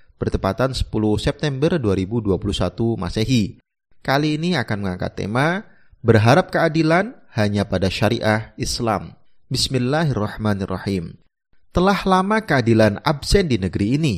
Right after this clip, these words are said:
Dari hari ke hari, yang ada dan makin nyata adalah wajah ketidakadilan alias kezaliman. Jelas, hukum dan peradilan di negeri ini makin diskriminatif, makin jauh dari rasa keadilan. Para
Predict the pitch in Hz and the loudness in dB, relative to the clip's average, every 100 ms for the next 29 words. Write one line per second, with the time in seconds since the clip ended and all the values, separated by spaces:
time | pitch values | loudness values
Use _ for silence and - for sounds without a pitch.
0 | 76 - - - - - 92 92 90 95 | -6 -18 -20 -20 -20 -4 2 4 4 4
1 | 131 165 - 147 151 151 190 220 - - | 4 2 2 2 2 2 0 -4 -8 -20
2 | - 113 110 95 107 117 120 143 110 95 | -10 2 2 2 0 2 4 4 4 2
3 | 95 127 165 180 175 175 175 202 196 110 | -4 -4 -4 -4 -2 -2 -2 0 0 2
4 | 95 87 87 117 110 143 165 117 110 87 | 2 2 4 2 4 2 2 0 -2 -2
5 | - 90 104 123 135 - 85 87 92 123 | -2 0 2 2 0 -4 -6 -2 2 2
6 | - 95 95 95 123 135 90 - - - | 2 -2 0 2 6 6 4 -2 -18 -20
7 | - - - 82 110 110 - - - - | -20 -14 -4 4 8 8 6 -4 -12 -20
8 | - - 104 - 170 180 175 120 95 - | -8 2 2 4 8 8 8 2 2 -2
9 | 85 85 104 151 156 151 151 156 156 175 | -4 0 2 4 2 2 0 0 0 -2
10 | - 123 120 120 - 143 113 95 - 92 | -4 -4 -4 -4 -4 -2 -2 -4 -4 -4
11 | 92 110 131 139 - - _ - - - | 0 0 4 4 4 -8 _ -20 -20 -2
12 | 160 - 180 156 120 147 180 113 95 90 | -2 0 0 2 6 6 6 4 2 2
13 | 98 120 135 120 85 87 98 117 98 85 | 0 2 0 0 -4 -2 4 6 6 0
14 | - _ - - - - 87 | -14 _ -20 -20 -20 -8 -4